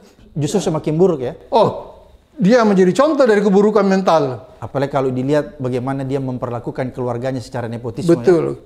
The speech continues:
Speaker 1: Hmm, oke.
Speaker 2: Jadi, banyaklah kalau mau dicari itu. Saya dengar ada orang, ada pihak-pihak tertentu yang buat list
Speaker 1: Oke.
Speaker 2: mengenai, eh, kebohongan-kebohongannya itu. Ya.
Speaker 1: Prof Rias ini kan menarik nih. Prof Rias ini kan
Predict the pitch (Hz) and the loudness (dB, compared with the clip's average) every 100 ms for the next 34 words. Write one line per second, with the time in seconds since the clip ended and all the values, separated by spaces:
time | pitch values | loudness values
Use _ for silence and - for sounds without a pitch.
0 | - - _ 113 107 107 196 202 240 196 | -20 -20 _ -12 -10 -6 0 4 4 4
1 | 139 - - - _ - _ _ _ - | 0 -14 -20 -20 _ -20 _ _ _ -8
2 | 247 202 269 269 208 151 143 - 202 202 | 0 2 4 4 4 2 -2 2 4 4
3 | 208 190 208 175 185 233 214 - 220 254 | 4 2 2 4 4 2 0 2 2 4
4 | 254 277 254 262 247 254 240 226 220 247 | 4 4 4 6 6 6 6 6 4 4
5 | 233 190 214 220 214 196 190 220 262 214 | 4 4 4 4 2 2 2 4 4 4
6 | 214 240 247 220 - - - 117 104 - | 4 4 4 4 0 -14 -16 -12 -12 -8
7 | 120 113 196 208 208 185 208 196 175 185 | 0 2 4 4 4 2 2 2 2 2
8 | 180 185 185 180 165 175 170 160 151 139 | 4 4 4 4 4 2 0 -2 -4 -8
9 | - _ 339 175 151 180 151 165 190 190 | -10 _ -12 -10 -8 0 2 4 4 4
10 | 185 190 190 156 151 156 131 120 - 123 | 0 0 0 0 0 0 -2 -8 -8 -6
11 | 147 151 156 151 170 175 | -4 -4 -4 -8 -6 -6